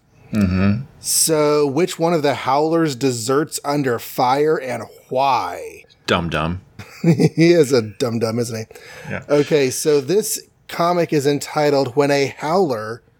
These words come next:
Speaker 2: Turns Traitor. It is possibly the most dramatic battle thriller ever written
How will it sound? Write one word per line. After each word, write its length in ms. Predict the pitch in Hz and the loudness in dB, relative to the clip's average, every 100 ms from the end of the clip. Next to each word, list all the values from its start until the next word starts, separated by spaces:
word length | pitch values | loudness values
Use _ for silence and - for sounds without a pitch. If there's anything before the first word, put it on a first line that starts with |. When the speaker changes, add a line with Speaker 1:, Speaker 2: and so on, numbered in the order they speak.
| _ - | _ -10
Speaker 2:
Turns 680 | - 160 147 147 147 131 - _ - | -6 -2 -2 -2 -4 -8 -12 _ -12
Traitor. 720 | - - 165 160 95 65 - _ _ - | -8 -2 -2 -2 -6 -12 -18 _ _ 0
It 120 | 190 | 2
is 180 | 185 - | 2 -2
possibly 1000 | - - 208 220 - 123 113 95 92 - _ _ | -8 -2 0 0 -2 -4 -6 -8 -12 -20 _ _
the 80 | - | 0
most 240 | 156 151 | 2 0
dramatic 640 | - 160 151 160 185 180 139 | 0 0 2 2 0 -2 -2
battle 340 | 160 160 151 | 0 4 2
thriller 560 | - - 120 120 120 - | 0 -2 0 0 0 -2
ever 320 | - 240 196 131 | -2 0 2 0
written 420 | 127 127 101 | 0 -4 -10